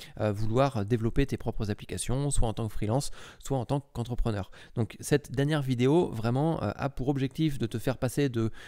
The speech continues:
euh, pour ainsi dire, zéro, euh, à, euh, bah, connaître tout ce qu'il y a à savoir pour devenir développeur professionnel. Donc je t'invite à regarder dans la description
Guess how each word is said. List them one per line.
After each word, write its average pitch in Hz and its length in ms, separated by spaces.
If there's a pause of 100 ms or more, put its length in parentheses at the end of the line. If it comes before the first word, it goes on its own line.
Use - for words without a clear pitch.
(140)
euh, 101 100
pour - 180
ainsi 107 160
dire, 117 200
zéro, 131 380 (460)
euh, 101 320
à, 143 340
euh, 104 540
bah, - 160 (160)
connaître 131 300
tout - 240
ce - 100
qu'il - 140
y 139 80
a 139 180
à 131 60
savoir 117 420
pour - 160
devenir 107 380 (200)
développeur 113 600 (160)
professionnel. - 560 (320)
Donc 117 240
je - 80
t'invite 175 260
à 151 40
regarder 147 420
dans 123 100
la 143 80
description 139 460